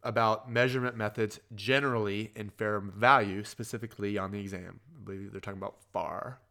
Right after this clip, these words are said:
Well, to answer this question, I just went directly to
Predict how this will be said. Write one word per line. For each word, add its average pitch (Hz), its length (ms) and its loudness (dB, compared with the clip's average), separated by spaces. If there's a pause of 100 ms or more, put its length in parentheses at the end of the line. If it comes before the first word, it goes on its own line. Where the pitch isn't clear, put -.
(1080)
Well, 151 220 8 (200)
to 147 80 2
answer 147 160 2
this 120 120 2
question, 110 340 2
I 107 80 2
just - 160 -6
went 110 240 -4
directly 113 340 0
to 113 520 -2